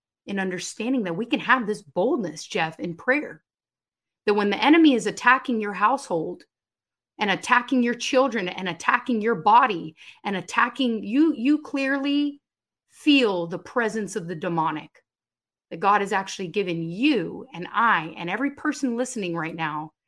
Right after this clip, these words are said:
the authority to go, "No, no, no, no, no, no, no way. We're drawing the line here." And right now, in the name of Jesus, we evict every demonic force that is attacking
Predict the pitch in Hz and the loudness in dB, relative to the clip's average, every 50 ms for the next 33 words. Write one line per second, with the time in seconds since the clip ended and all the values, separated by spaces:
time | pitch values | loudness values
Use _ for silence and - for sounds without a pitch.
0 | _ _ _ _ _ - 202 202 165 - - 214 214 208 202 196 175 175 165 180 | _ _ _ _ _ -2 -2 -2 -2 0 0 0 2 2 2 0 -2 -2 -2 -2
1 | 170 160 160 175 208 226 233 214 208 196 180 170 165 165 156 156 175 185 180 180 | -2 -2 -2 -4 -4 -4 -2 -2 -2 -4 -4 -4 -6 -6 -8 -10 -14 -16 -18 -20
2 | _ - 196 196 190 175 170 - - - _ _ _ _ _ _ _ - 247 247 | _ -10 -6 -4 -2 -2 -2 -4 -8 -12 _ _ _ _ _ _ _ -2 -2 0
3 | 208 240 226 220 214 196 185 165 170 170 165 165 165 156 - 180 185 - - - | 2 4 4 4 4 2 0 0 0 0 0 0 -2 -4 -6 -10 -14 -14 -16 -20
4 | _ _ _ _ _ - 196 185 185 214 240 254 - 220 240 226 226 220 202 180 | _ _ _ _ _ -10 -8 -2 0 2 2 2 2 0 2 2 2 0 0 -2
5 | 185 190 214 220 214 208 175 165 - 208 208 202 196 214 214 202 - - - - | -2 -2 -2 -2 -2 -4 -4 -4 -4 -4 -2 -2 0 -2 -2 -2 -4 -12 -16 -18
6 | - - - _ - 190 202 233 226 202 175 160 165 220 220 214 220 - - - | -20 -20 -16 _ -6 -2 0 2 2 2 0 0 0 0 0 0 -2 -8 -12 -6
7 | - 220 226 214 220 247 240 208 170 214 190 185 190 190 202 208 208 208 - - | -2 -2 -2 -2 -2 -2 -2 -2 0 -2 -2 0 2 2 2 2 0 -4 -10 -8
8 | - 208 202 185 175 165 - - 170 180 165 165 165 - - - - 208 208 - | -6 -4 -2 -2 -2 -4 -6 -8 -10 -8 -6 -8 -8 -10 -6 -2 -2 -2 -2 -2
9 | - 202 190 175 | -6 -8 -8 -8